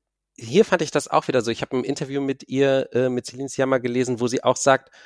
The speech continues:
dass sie es immer schon mal interessant findet, wenn eine Geschichte damit anfängt, dass zwei Charaktere der gleichen Meinung sind, statt, äh, sonst, wie man's sonst immer hat, dass sie irgendwie unterschiedlicher Meinung sind.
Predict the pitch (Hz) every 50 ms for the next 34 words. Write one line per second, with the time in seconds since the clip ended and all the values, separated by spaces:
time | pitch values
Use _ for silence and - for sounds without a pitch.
0 | - - _ _ - 110 - - 135 151 180 170 - 143 135 143 139 - - 139
1 | 139 120 110 - - 131 - - 131 127 135 - - 123 123 120 123 127 123 -
2 | 117 120 120 113 - - 131 - - 131 117 113 - - 117 127 - 127 117 -
3 | 120 - - - 110 110 110 - _ - 120 110 104 - - 127 113 104 104 104
4 | 95 104 101 110 104 - 113 104 101 107 127 127 104 95 92 - - 107 90 92
5 | 90 - - - 98 - - - - - - 104 101 95 95 95 - 98 110 101
6 | 101 - _ 104 98 98 95 - - 104 101 - 98 101 98 95 107 - - 104
7 | - - - - 95 98 95 101 98 - 147 147 131 104 - - - 101 98 95
8 | 92 90 90 92 98 98 - - 123 156 -